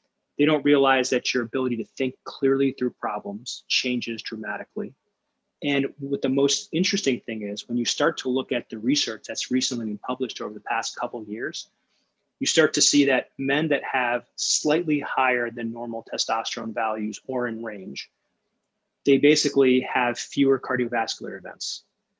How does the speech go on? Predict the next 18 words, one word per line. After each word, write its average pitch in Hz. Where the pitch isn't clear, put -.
They 131
have 127
fewer 147
comorbid-, 120
co-, 135
comorbidities, 113
so, 117
like, 110
less 123
diabetes. 107
You 135
start 147
to -
see 131
all 143
of 139
a 135
sudden 147